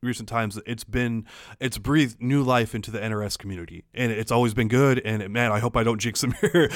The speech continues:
Um, but I mean, when you, when your last four or five games have all been, like, you know, very solid, very good experiences, like, you know, that's great. That, that's really great to see. Um, you're not seeing the, the gigantic complaints about, like, just botching a launch or whatever.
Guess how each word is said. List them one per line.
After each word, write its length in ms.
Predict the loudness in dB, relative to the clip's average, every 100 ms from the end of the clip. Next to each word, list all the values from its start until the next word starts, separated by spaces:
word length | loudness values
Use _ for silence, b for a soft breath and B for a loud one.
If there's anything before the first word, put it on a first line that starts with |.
| B 0
Um, 280 | 4 4 4
but 200 | 4 4
I 80 | 4
mean, 420 | 4 2 -2 2
when 280 | 2 2 -2
you, 140 | -2
when 160 | 2 4
your 100 | 4
last 240 | 4 0
four 180 | 0 0
or 40 | 2
five 260 | 2 2
games 260 | 0 -2 -2
have 120 | 0
all 160 | 0 2
been, 220 | 2 2
like, 200 | -2 -6
you 80 | -6
know, 180 | -4 -6 _
very 340 | -2 2 2 2
solid, 500 | 0 2 4 2 0
very 320 | 0 2 2
good 240 | 0 -2
experiences, 580 | -2 -6 -6 -4 -4 -4
like, 160 | -6 -6 B B B
you 60 |
know, 140 | 0 0 -4
that's 160 | -6
great. 340 | 0 0 -2 -4
That, 180 | -2 0
that's 200 | -2 0
really 260 | 0 0
great 240 | 2 0 0
to 60 |
see. 340 | -4 -2 -2 -2 B B
Um, 240 | B 0 2
you're 120 | 2
not 240 | 4 2 0
seeing 280 | 0 2
the, 120 | 2 0
the 160 | 0
gigantic 680 | 2 2 2 0 0 -4 -10
complaints 420 | -8 -2 0 0
about, 280 | -2 -2 -2
like, 220 | -6 -6
just 240 | -8 -6
botching 320 | 0 0 0 -6
a 60 |
launch 360 | -2 -2 -2 -4
or 100 | -4
whatever. 400 | -4 -4 -6